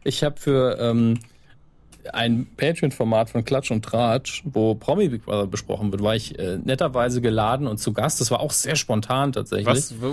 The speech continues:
Speaker 2: was weißt du denn über Promi Big Brother?
Speaker 1: Äh, ich hab mir tatsächlich dann einfach ein, eine Folge Promi Big Brother angeguckt, war natürlich dann direkt eine Live-Show, die irgendwie vier, fünf Stunden gedauert hat. Ähm, und da kann man sich dann natürlich, äh, durchaus, ich mein,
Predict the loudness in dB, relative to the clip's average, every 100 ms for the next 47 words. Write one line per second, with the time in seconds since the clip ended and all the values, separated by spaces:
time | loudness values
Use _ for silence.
0 | -2 0 0 0 -2 0 0 0 -2 -4
1 | -4 -4 -6 -6 -4 -6 -8 -12 -6 -6
2 | -4 -4 0 2 2 2 2 2 0 0
3 | 0 0 0 0 -2 -6 -2 0 2 2
4 | 0 0 0 0 0 2 2 2 2 2
5 | 2 2 2 2 0 0 -2 2 2 0
6 | -2 0 2 0 2 2 2 0 0 2
7 | 2 2 2 0 0 -2 0 2 2 4
8 | 4 4 2 -2 -4 -16 -20 -20 -20 _
9 | 0 2 4 2 0 -2 -4 -2 -2 -2
10 | 2 4 4 2 2 0 0 0 0 0
11 | 0 0 2 4 2 2 -4 -2 0 2
12 | 0 2 2 2 0 0 0 -4 -8 -12
13 | -2 0 0